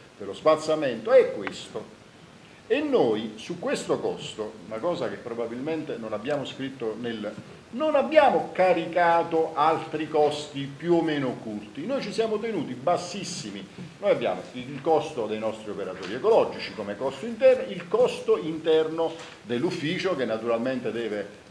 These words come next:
imbustare tutti gli accertamenti, li deve inviare, i ruoli e così via, più qualche persona che di fatto si occupa di tassa rifiuti dalla mattina alla sera, trentasei ore settimanali per poter garantire appunto questo livello di incassi.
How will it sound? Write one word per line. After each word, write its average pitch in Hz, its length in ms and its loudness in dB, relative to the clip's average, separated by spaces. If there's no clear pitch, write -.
imbustare 139 760 6
tutti 117 220 -6
gli 104 80 -6
accertamenti, 147 800 -2
li 110 80 -6
deve 104 180 -2
inviare, 135 500 8
i 117 60 -2
ruoli 143 400 6
e 117 80 0
così 147 240 -4
via, 170 280 4
più 196 240 -4
qualche 147 320 4
persona 135 500 -2
che 143 220 -2
di 147 100 -8
fatto 160 440 2
si 127 140 -8
occupa 131 440 -4
di 113 120 -10
tassa 143 380 -2
rifiuti 123 720 -6
dalla 131 320 4
mattina 127 400 2
alla 123 140 6
sera, 147 320 4
trentasei 135 640 2
ore 135 220 2
settimanali 113 720 0
per 98 180 -6
poter 113 320 -6
garantire 107 520 -2
appunto 107 380 -6
questo 110 280 -10
livello 101 240 -6
di 92 80 -12
incassi. 87 400 -14